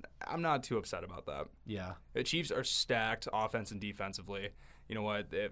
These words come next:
Speaker 1: they, they kinda made their adjustments with the offensive line. Um, so I'm, I'm not, I'm not losing sleep over it.
Speaker 2: Yeah. Um,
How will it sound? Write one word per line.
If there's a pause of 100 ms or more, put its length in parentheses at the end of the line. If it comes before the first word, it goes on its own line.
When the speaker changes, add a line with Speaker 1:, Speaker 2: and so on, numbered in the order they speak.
(360)
Speaker 1:
they,
they
kinda
made
their (560)
adjustments
with
the
offensive
line. (1200)
Um,
so
I'm,
I'm
not, (1000)
I'm
not
losing
sleep
over
it. (200)
Speaker 2:
Yeah. (360)
Um,